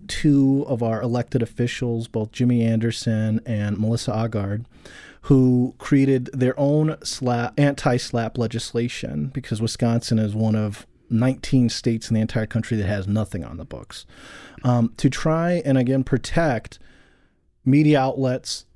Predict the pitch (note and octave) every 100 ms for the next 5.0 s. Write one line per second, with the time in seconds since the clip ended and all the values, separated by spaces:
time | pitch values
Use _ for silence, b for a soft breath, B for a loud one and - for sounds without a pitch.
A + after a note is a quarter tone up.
0 | _ _ C#3+ E3 D#3+ D3+ D3+ C3+ C3+ C3
1 | C#3 C3 B2 A#2+ B2 A#2+ - C#3 D3+ D3
2 | D#3 C#3+ C#3 C3 - C#3 C3 C3+ B2+ B2
3 | B2+ B2 A#2+ B2 A#2 B2+ B2+ C3 B2+ B2
4 | A#2+ - b b b - C3+ C3 B2+ B2